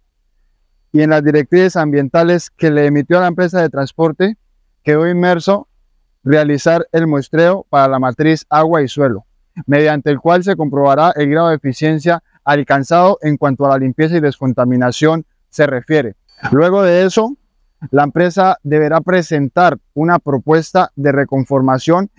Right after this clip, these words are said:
y restauración del área, en el cual incluya la reposición de todos los recursos que se han extraído de este hábitat, de este entorno. Gracias a todas las acciones que se han efectuado en torno a la atención de este evento contingente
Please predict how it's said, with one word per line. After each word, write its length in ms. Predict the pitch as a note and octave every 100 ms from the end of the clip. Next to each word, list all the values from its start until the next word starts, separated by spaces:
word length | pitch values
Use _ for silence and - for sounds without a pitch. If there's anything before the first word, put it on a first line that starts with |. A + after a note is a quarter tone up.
| F3+ -
y 120 | C#3+
restauración 920 | C3+ C#3 - C3+ C3 B2+ D3+ D#3 D#3+
del 180 | D3+ D#3+
área, 360 | D#3+ B2 G#2 _ _ - -
en 120 | C#3
el 160 | D3 C3
cual 200 | D#3+ F3+
incluya 460 | E3+ F3+ F3+ F3+
la 160 | E3 D3
reposición 800 | C#3+ - C#3 C3+ - E3 F3 E3+
de 200 | D3 D3+
todos 300 | D3+ F#3 G3
los 220 | F#3 D#3+ C3+
recursos 640 | C#3 - F3 F#3+ G#3+ - _ _
que 100 | C#3
se 100 | B2
han 140 | D3+ D#3+
extraído 760 | D#3 - C3 B2+ C#3+ E3 F3 _ _ -
de 220 | C3+ C#3
este 300 | D3 - D3+
hábitat, 440 | D3 C3+ B2 A#2
de 220 | A2+ C3 C#3+
este 180 | -
entorno. 520 | D3 C#3 D3+ B2 G#2 - _ C3
Gracias 340 | D3 E3 F3+
a 40 |
todas 220 | C3 E3 E3+
las 120 | D#3
acciones 580 | C3+ - D#3+ E3+ B2+ -
que 100 | B2
se 100 | C#3+
han 100 | D#3
efectuado 680 | D3 B2+ - D3 D3 A2+ - _
en 160 | C3 C3
torno 260 | D3+ D#3 E3
a 40 |
la 80 | D3+
atención 420 | C3 B2+ D3 D#3
de 80 | D#3+
este 180 | D3 E3
evento 340 | D#3 D#3 D#3+
contingente 840 | - C3 B2+ B2 D#3 D#3+ F#3 G#3+